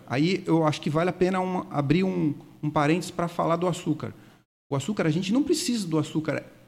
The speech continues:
é, é, extra, o açúcar, nenhum, nenhum tipo de açúcar refinado, vamos dizer assim, desde o branco ou qualquer outro tipo de açúcar. A gente, só o açúcar da fruta,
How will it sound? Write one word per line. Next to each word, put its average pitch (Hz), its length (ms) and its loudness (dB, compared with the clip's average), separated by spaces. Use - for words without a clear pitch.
é, 123 580 -4
é, 123 120 2
extra, 117 520 -4
o 120 120 -4
açúcar, 127 440 -4
nenhum, 151 480 0
nenhum 208 200 0
tipo - 200 -6
de 170 100 2
açúcar 175 360 0
refinado, 143 720 -2
vamos 131 200 -2
dizer 131 100 -2
assim, 117 320 -6
desde 131 180 -4
o 123 40 -4
branco 147 600 4
ou 127 440 0
qualquer 143 280 -6
outro 143 220 -4
tipo - 180 -8
de 143 80 2
açúcar. 123 440 -6
A 123 40 -4
gente, 135 260 -8
só 185 200 0
o 285 80 2
açúcar 196 300 -2
da 180 140 2
fruta, 190 640 0